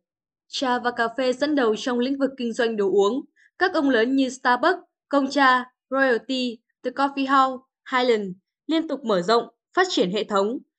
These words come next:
đồng thời thực hiện nhiều chính sách đổi mới để cạnh tranh với các thương hiệu khác. Theo Bộ Kế hoạch và Đầu tư, hiện cả nước có hơn hai mươi sáu nghìn cửa hàng cà phê, một nghìn năm trăm cửa hàng trà sữa với hơn một trăm thương hiệu. Sau covid,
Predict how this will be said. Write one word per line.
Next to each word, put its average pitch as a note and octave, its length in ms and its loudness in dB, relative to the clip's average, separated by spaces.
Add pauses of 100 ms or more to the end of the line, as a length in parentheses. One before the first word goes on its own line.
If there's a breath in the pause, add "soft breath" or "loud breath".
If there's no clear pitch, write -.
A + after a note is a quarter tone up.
(340)
đồng C#4 220 2
thời B3+ 160 4
thực C4 180 -4
hiện B3 240 0
nhiều A#3 160 4
chính A3 160 -4
sách F4 220 -2
đổi C4 180 2
mới G3+ 380 0 (160)
để A#3+ 140 0
cạnh A3 180 -4
tranh B3 280 -2
với G3+ 120 -4
các D#4+ 200 2
thương B3+ 140 0
hiệu A#3 140 0
khác. E4 280 4 (580)
Theo C#4+ 140 2
Bộ C4+ 140 4
Kế A#3 140 -2
hoạch C4+ 280 0
và G#3+ 140 0
Đầu G#3 220 -2
tư, B3+ 280 0 (360)
hiện B3 240 2
cả G#3+ 120 -2
nước D4 220 2
có C4 80 -2
hơn C4 240 0
hai C4+ 160 0
mươi C4 120 -2
sáu B3+ 220 -2
nghìn C4+ 260 0
cửa G3 100 -2
hàng G3 180 -2
cà F#3+ 140 -2
phê, C4 340 -2 (340)
một A#3+ 160 -2
nghìn A#3 200 -2
năm C4+ 160 0
trăm C#4+ 240 0
cửa G3+ 80 -4
hàng F#3+ 260 -2
trà F#3+ 140 -6
sữa C#4+ 320 2 (340 loud breath)
với A#3 140 2
hơn C#4+ 220 0
một B3 120 0
trăm A#3+ 240 -4
thương A3 180 0
hiệu. A#3+ 320 0 (400)
Sau - 200 -2
covid, A#3 360 2